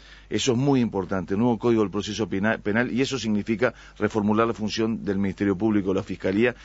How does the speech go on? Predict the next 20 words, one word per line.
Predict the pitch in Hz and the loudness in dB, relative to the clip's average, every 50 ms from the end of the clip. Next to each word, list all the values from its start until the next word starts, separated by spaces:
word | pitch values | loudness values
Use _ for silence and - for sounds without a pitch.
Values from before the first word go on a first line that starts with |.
| - - | -16 -8
y | - 113 | -4 -2
sacarlo | - - 117 101 90 147 151 147 139 123 | 0 0 0 2 2 2 2 4 2 0
de | 107 98 | 0 0
adentro | 101 107 101 90 101 | 0 -2 -4 -4 -6
del | 98 95 | -6 -4
Ministerio | 98 95 87 - 98 98 95 | -6 -6 -6 -4 -2 -2 -2
de | |
Educación | 90 92 92 - 104 | -2 -4 -4 -4 -4
y | 104 | -4
Cultura | 92 95 85 107 120 113 | -4 -4 -2 0 0 0
y | 104 | 0
hacerlo | 95 - 104 101 98 | 0 -2 -4 -4 -4
independiente. | 98 95 90 76 85 82 73 78 85 80 71 - - - - - - - - | -4 -4 -4 -4 -6 -6 -4 -4 -4 -4 -6 -8 -12 -20 -20 -18 -18 -12 -4
Eso | - 156 131 | -2 -2 0
es | 156 139 | 0 2
una | 156 135 117 | 2 2 2
reforma | 110 110 113 131 127 127 120 | 2 0 0 0 0 2 0
muy | 113 131 147 147 139 | 0 0 0 0 0
importante, | 123 104 95 104 92 87 - 107 101 101 101 110 107 - - - - - - - - | 0 0 0 0 -2 0 0 -2 -2 -2 -4 -6 -10 -10 -12 -16 -14 -14 -16 -12 -2
porque | - 117 117 110 101 123 117 101 | 2 2 2 2 2 0 0 0